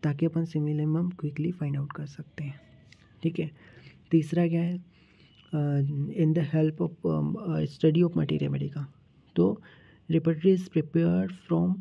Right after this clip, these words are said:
the materia medica, क्योंकि इस, ये बनी किससे? मटेरिया से। तो, अ, the diaries and stal-, stalwarts and it bring all the information to one place। सारी इन्फॉर्मेशन एक प्लेस पे मिल जाएगी। Thus the drug can be studied, uh, with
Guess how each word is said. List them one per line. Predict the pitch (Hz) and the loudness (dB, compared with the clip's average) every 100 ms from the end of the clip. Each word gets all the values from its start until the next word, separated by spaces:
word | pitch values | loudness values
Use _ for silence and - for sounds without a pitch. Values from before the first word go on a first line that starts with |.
| - - - - | -6 -20 -12 0
the | 170 | 2
materia | 165 156 147 139 | 2 0 -2 -4
medica, | 143 147 139 | -4 -6 -4
क्योंकि | 160 190 | -2 0
इस, | 185 - 165 | -2 -2 2
ये | 175 | 4
बनी | 156 147 170 | 4 2 2
किससे? | 180 - 175 | 0 0 0
मटेरिया | 156 151 143 135 | 0 -2 -4 -6
से। | - 147 - - - - - | -8 -12 -14 -20 -20 -20 4
तो, | 180 185 | 6 6
अ, | 180 - _ - 147 151 151 147 247 185 | 2 -10 _ -8 -4 -2 -2 -4 -2 -4
the | 156 160 180 | -2 0 2
diaries | 160 156 156 180 180 | 2 2 4 2 2
and | 185 180 | 2 2
stal-, | 156 - 151 156 170 - | 0 -4 -2 0 0 -4
stalwarts | - 151 156 170 175 170 - - - | -2 0 2 2 2 0 -8 -20 -4
and | 165 170 - - | 0 0 -2 -2
it | 180 - 156 | -4 -2 -2
bring | 165 175 196 - - - - 156 | 2 2 0 -4 -16 -20 -8 0
all | 170 | 4
the | 185 175 | 6 4
information | - 170 170 165 180 180 | 2 0 0 0 -2 0
to | 180 | -2
one | 170 151 143 | -2 -4 -4
place। | 143 143 | -6 -12
सारी | - 147 170 | -6 -2 0
इन्फॉर्मेशन | 170 160 170 170 165 175 | 0 0 2 0 0 -2
एक | 147 | -2
प्लेस | - 156 | -2 -4
पे | - | -2
मिल | 170 151 | -2 0
जाएगी। | 151 151 165 165 - - - - - | -2 -4 -4 -6 -10 -18 -16 -8 4
Thus | 180 | 6
the | 190 165 | 6 4
drug | 180 185 | 0 0
can | 190 180 | 2 2
be | 175 175 | 2 0
studied, | 170 160 202 202 - 254 | -2 0 0 -2 -12 -4
uh, | 156 147 139 | -2 0 2
with | 165 | 2